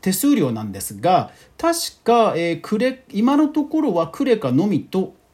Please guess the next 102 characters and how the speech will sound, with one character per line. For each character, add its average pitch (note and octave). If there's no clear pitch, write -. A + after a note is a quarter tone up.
聞 D#3
い C#3+
て D#3+
い D3+
ま D#3
す C#3+
が、 C#3
も B3
し C4
間 G3+
違 -
っ -
て A#3
た B3
ら G#3+
ご C3+
め C3+
ん C3+
な C3+
さ C3
い。 G#2
で、 A3+
ク A3+
レ C4
カ G3+
の A3
手 F3
数 F#3+
料 C#3
が D#3+
五 B2
パ C#3
ー C3+
セ D3
ン A#2+
ト、 -
そ -
し -
て B3
ノ C#4
ー D4+
ト A3
の B3
プ -
ラ F#3
ッ -
ト F3
フ F#3
ォ -
ー -
ム F#3
手 F#3+
数 F3
料 F#3
が G#3
十 C3+
パ E3
ー。 D#3+
で A3+
す A#3
か G#3
ら、 D3+
ま E3
あ、 B2
十 D3+
五 G#3+
パ G#3+
ー G#3
セ A#3
ン G#3
ト G3+
と -
い A#2+
う B2
形 C3
に C3
な C#3+
っ C#3+
て、 -
ま A#3+
あ、 -
振 F#3
り F#3
込 G#3
み G3+
手 G3
数 G#3+
料 D4
は C#4
ち -
ょ -
う -
ど C3
二 A#2
百 A#2+
七 A#2
十 G3
円 G#3
か A#2+
か A2+
る G2+
と -